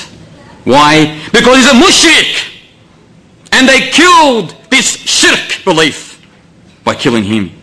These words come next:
Yet his followers are many. وَمَا يُؤْمِنُ أَكْثَرُهُمْ بِاللَّهِ إِلَّا وَهُمْ مُشْرِكُونَ. And the majority believe not, except that they commit acts of shirk. Brothers and sisters, this is not a lesson of shirk,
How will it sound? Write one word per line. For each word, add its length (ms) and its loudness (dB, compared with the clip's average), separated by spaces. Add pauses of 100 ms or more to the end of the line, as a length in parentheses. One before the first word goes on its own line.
(420)
Yet 360 -4 (320)
his 140 -6
followers 400 -6
are 60 -8
many. 280 -14 (1300)
وَمَا 380 2
يُؤْمِنُ 560 -2
أَكْثَرُهُمْ 680 -4
بِاللَّهِ 480 -6 (160)
إِلَّا 420 -8
وَهُمْ 480 -6
مُشْرِكُونَ. 1040 -16
And 120 2
the 40 4
majority 480 0
believe 340 -2
not, 240 -2
except 360 -4
that 100 -6
they 140 -2
commit 360 -2
acts 220 -4
of 80 -4
shirk. 260 0
Brothers 380 0
and 100 0
sisters, 360 0
this 100 -4
is 60 -4
not 180 -2
a 60 0
lesson 240 0
of 100 -2
shirk, 420 0